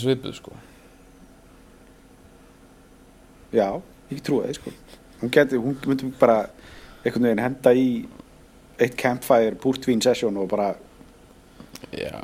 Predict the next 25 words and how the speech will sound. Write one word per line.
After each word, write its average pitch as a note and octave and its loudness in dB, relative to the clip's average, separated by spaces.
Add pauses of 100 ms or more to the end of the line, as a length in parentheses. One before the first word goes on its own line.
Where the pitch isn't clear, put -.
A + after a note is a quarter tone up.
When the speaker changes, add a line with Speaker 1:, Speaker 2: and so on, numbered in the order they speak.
(140)
Speaker 1:
hún C3 2
Speaker 2:
og A3 2
svo F3+ 4
Speaker 1:
gæti F3 -4
Speaker 2:
bara, G#2+ 4
hún B2 0
hefði, C#3 6
hún C#3+ 0
hefði C3+ 4
getað B2+ 0
s-, - -4
settlað C#3+ 2
hana A2+ 2
West - -2
Coast, - -4
East - -4
Coast, - -2 (260)
bara - 2 (300)
dæmið, C3+ 6
sko, G2 -4 (1200)
í A2+ 2
nineties-inu, A2+ 0
sko, F#2 -4
alveg G2+ 2 (240)
Speaker 1:
Já. C3+ 8